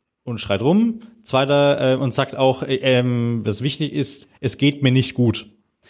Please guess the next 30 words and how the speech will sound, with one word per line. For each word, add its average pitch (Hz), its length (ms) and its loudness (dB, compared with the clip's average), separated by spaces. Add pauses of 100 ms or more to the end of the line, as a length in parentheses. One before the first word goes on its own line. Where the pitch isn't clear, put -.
(240)
Im 110 400 -4
zweiten 143 340 0
Chorus, 214 720 0
im - 60 -20
zweiten, 117 440 -2 (840)
wie - 80 -12
sagt - 220 -8
man, 180 200 -2 (120)
in 107 100 -10
zwe-, - 140 -10
in - 60 -8
der 120 120 -2
zweiten 123 180 2
Strophe, 196 460 2 (720)
äh, 131 240 2
sieht 160 240 0
dann 160 100 2
das 120 160 0
Kind 170 180 4
durch 139 140 2
das - 80 -12
Schlüsselloch 175 680 0
relativ 123 340 0
schnell, 143 240 2
das 147 100 2
ist 123 60 -2
eine 120 100 -4
ganz 123 320 -4
kurze 135 240 -2
Strophe, 151 460 0